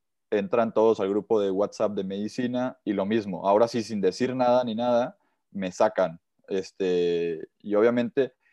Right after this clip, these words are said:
e-, eso en parte ayuda porque dejan ver la hipocresía detrás del movimiento, entonces la gente se empieza a dar cuenta. Y muchas mujeres sí decían, "¿Qué es esto? O sea, el tipo ni ha dicho nada, ya lo sacaron de dos grupos,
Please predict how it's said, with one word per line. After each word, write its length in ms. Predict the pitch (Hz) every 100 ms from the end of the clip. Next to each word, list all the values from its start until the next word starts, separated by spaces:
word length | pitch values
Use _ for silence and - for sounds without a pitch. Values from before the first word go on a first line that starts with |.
| _ _ -
e-, 180 | 131 -
eso 220 | 143 185
en 60 | 175
parte 240 | 165 170
ayuda 440 | 151 160 123 98 -
porque 760 | 110 - 107 104 104 101 101
dejan 320 | 107 117 143 135
ver 120 | 135
la 80 | 135
hipocresía 600 | 127 - 98 - 127 120
detrás 280 | 101 104 107
del 120 | 110
movimiento, 540 | 107 104 104 98 104
entonces 380 | 107 - 92 107
la 120 | 98
gente 280 | - 98 107
se 180 | 110 92
empieza 320 | 90 98 101
a 20 |
dar 200 | 95 95
cuenta. 460 | - 131 104 82 - _
Y 80 | 104
muchas 280 | 101 123 110
mujeres 460 | 98 107 104 101
sí 100 | -
decían, 560 | 104 98 107 107 98 90
"¿Qué 80 | 107
es 160 | - 143
esto? 320 | - - 107
O 60 |
sea, 300 | 92 101 92 - _ -
el 140 | 92
tipo 220 | 117 107
ni 80 | 127
ha 60 | 123
dicho 260 | 127 127
nada, 360 | 120 127 123 123
ya 120 | 113
lo 100 | 113
sacaron 320 | 113 - 110 107
de 80 |
dos 200 | 104 110
grupos, 640 | 110 123 110 120 117 117